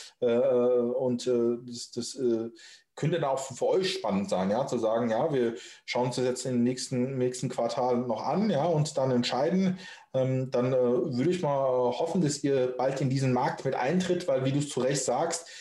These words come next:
ihr seid ja in dieser, in dieser, ja, äh, Tokenisierungsökonomie schon ein etablierter Player, äh, und, äh, jetzt doch zusätzlich, äh, die, die, die Informationspflichten und die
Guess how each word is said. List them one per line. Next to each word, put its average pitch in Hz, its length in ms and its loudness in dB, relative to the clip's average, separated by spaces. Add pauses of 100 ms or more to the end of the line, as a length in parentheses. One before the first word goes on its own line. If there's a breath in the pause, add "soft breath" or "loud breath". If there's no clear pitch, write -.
(240 loud breath)
ihr 127 160 0
seid 131 240 0
ja 143 100 4
in 135 180 0
dieser, 127 440 2
in 135 120 -4
dieser, 123 280 2 (320)
ja, 117 360 -2 (340 loud breath)
äh, 104 100 0
Tokenisierungsökonomie 131 1700 2
schon 123 380 0 (260 loud breath)
ein 123 160 2
etablierter 151 540 0
Player, 131 580 0 (340 loud breath)
äh, 117 100 2
und, 127 320 0
äh, 160 120 2
jetzt 120 420 0
doch 123 160 0
zusätzlich, 135 800 0
äh, 127 200 4
die, 120 320 2
die, 120 440 2
die 123 180 2
Informationspflichten 127 920 0
und 123 160 2
die 117 220 2